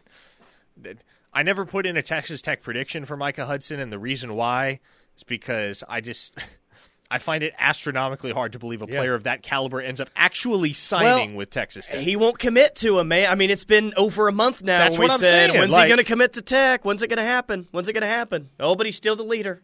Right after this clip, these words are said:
Speaker 2: is what they, is what they say. That, I just, I, that, that surprised me a lot, that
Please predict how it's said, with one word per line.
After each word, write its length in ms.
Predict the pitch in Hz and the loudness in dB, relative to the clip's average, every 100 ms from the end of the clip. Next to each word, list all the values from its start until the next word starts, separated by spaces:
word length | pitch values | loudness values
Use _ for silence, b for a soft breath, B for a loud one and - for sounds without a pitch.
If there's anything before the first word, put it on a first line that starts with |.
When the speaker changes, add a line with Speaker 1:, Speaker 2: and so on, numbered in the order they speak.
| _ | _
Speaker 2:
is 160 | 120 | -12
what 120 | 151 147 | -10 -6
they, 180 | 165 | -6
is 160 | 156 143 | -6 -10
what 120 | 147 | -12
they 100 | 165 | -10
say. 340 | 156 170 151 131 b b b b b | -8 -8 -8 -10 b b b b b
That, 240 | 156 - | -4 0
I 60 | 190 | 0
just, 260 | 196 - | 0 -4
I, 140 | 143 180 - | -2 -2 0
that, 240 | 165 - _ 123 | -2 -2 _ -20
that 180 | - 175 | -6 -6
surprised 540 | - 139 - 117 143 120 | -6 -8 -2 0 0 -4
me 120 | 104 | -8
a 60 | |
lot, 360 | 98 123 104 - b b b | -4 -2 -2 -6 b b b
that 320 | 131 135 - | -4 -2 -4